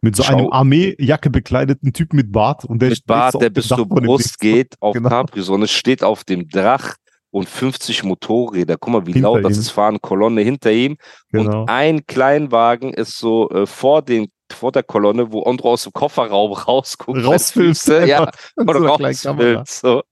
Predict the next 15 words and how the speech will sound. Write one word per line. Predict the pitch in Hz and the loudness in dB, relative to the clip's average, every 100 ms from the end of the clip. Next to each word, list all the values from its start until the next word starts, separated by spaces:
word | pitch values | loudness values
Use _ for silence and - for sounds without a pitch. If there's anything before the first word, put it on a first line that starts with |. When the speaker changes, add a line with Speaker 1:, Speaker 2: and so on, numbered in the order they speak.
| _ - - - | _ -20 -20 -6
Speaker 2:
Und | 131 127 | -2 -2
sich | 135 139 | 0 -2
so | - | -2
quer | 139 - 131 147 | -4 -2 2 2
in | 143 | 0
den | 131 | -2
Kofferraum | 160 160 139 117 117 | -2 -2 0 0 0
reinlegt, | 113 123 127 139 160 _ _ _ - | 0 0 -2 -4 -6 _ _ _ -4
damit | 110 123 | -2 0
er | 110 101 | 0 2
rausfilmen | 135 147 - 92 82 | 0 -2 -4 -4 -4
kann. | - 78 76 - _ _ _ _ _ _ _ _ | -6 -6 -6 -14 _ _ _ _ _ _ _ _
Ey, | 113 120 92 - _ _ | 2 2 2 -2 _ _
und | 98 95 | -2 -2
d-, | 90 | -4